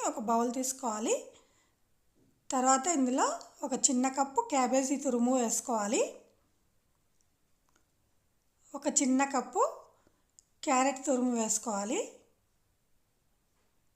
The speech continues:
అలాగే ఇంకొక చిన్న కప్పు క్యాప్సికమ్ తురుము వేసుకోవాలి.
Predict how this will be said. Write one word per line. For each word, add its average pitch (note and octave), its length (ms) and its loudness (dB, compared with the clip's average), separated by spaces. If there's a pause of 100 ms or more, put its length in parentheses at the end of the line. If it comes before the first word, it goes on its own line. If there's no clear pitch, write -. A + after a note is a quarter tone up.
(1200)
అలాగే C#4 380 8 (840)
ఇంకొక C#4 360 2
చిన్న C4 180 2 (120)
కప్పు E4+ 280 0 (840)
క్యాప్సికమ్ C4+ 600 4
తురుము A#3 320 0
వేసుకోవాలి. G#3+ 600 -2